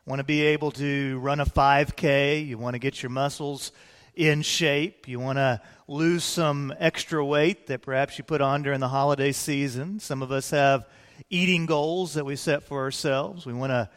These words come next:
quit eating food that comes out of a cardboard box or a bag or a window. Just imagine how much healthier you eat if you just quit eating foods that come out of windows, cardboard, or bags.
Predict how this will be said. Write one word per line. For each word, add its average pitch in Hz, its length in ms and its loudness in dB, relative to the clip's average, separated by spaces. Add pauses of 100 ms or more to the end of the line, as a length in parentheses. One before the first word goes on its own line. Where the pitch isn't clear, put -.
(360)
quit 160 200 2
eating 151 280 2
food 151 320 -2
that 143 120 -6
comes 143 300 -2
out 139 160 4
of 135 160 0
a 131 80 0
cardboard 139 580 -2
box 131 460 0
or 127 100 -4
a 117 80 -4
bag 127 380 0
or 127 140 -4
a 120 60 -6
window. 135 540 -6 (280)
Just - 100 -18
imagine 139 320 0
how 131 80 -4
much 131 180 -6
healthier 139 380 -6
you 117 140 -6
eat 131 200 -6
if 151 100 -10
you 117 60 -18
just 120 180 -10
quit 127 200 -8 (160)
eating 127 240 -8
foods 135 300 -4
that 131 80 -8
come 139 160 -4
out 135 120 2
of 127 80 -4
windows, 135 380 -4
cardboard, 135 560 -2
or 127 100 -2
bags. 151 520 0